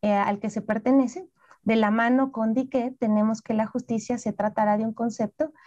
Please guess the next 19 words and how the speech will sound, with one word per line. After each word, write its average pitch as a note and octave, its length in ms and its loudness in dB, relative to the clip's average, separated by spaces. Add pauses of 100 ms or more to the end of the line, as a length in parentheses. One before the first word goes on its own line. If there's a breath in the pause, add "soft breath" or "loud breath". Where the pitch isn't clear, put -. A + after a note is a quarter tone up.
(200 soft breath)
que A#3+ 120 0
respeta A3 560 -2
las A3 180 -2
jerarquías A#3 720 -2 (320)
y G#3 140 -4
que A3+ 140 0
desde A3+ 300 2
ya A3+ 220 0
podemos G#3+ 480 0
entender A3+ 480 0
cómo A3+ 260 0
darle G#3 420 -2
a - 120 -6
cada A3+ 300 0
uno A#3 220 0
lo G#3 160 -2
que F#3+ 120 -8
se - 160 -8
merece. E3+ 380 -4